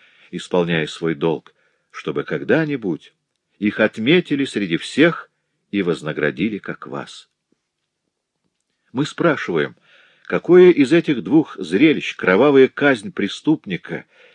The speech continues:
или вознаграждение праведника, окажется более благотворным и более плодотворным? Несомненно, многие святоши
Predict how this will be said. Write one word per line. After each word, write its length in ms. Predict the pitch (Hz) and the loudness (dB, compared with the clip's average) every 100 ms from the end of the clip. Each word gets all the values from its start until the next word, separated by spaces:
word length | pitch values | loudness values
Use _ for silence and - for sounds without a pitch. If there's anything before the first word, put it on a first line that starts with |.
| - | -14
или 200 | - 104 | -2 2
вознаграждение 880 | 107 107 104 98 104 92 127 131 131 | 2 2 0 0 2 2 0 2 2
праведника, 840 | 123 - 143 143 113 76 73 - 85 | 0 0 2 2 0 -4 -10 -4 -4
окажется 600 | 78 107 101 92 - 87 | -4 -6 -6 -10 -10 -10
более 360 | 73 101 90 82 | -2 0 0 -2
благотворным 840 | 80 78 80 - 113 151 139 123 - - _ _ | -2 -2 -4 0 2 2 2 -6 -10 -20 _ _
и 120 | 95 | -8
более 440 | 80 107 120 113 107 _ | -4 -2 -2 -2 -4 _
плодотворным? 920 | - 82 87 90 - 78 71 67 55 _ _ _ _ _ _ _ _ _ _ _ _ _ _ | -8 -6 -6 -10 -10 -8 -8 -14 -20 _ _ _ _ _ _ _ _ _ _ _ _ _ _
Несомненно, 680 | 135 - 139 120 120 123 | -14 -6 -4 0 0 0
многие 420 | 113 90 101 110 113 | -2 -2 -2 -4 -6
святоши 760 | - 98 98 90 90 - 110 | -6 -6 0 0 0 -2 -4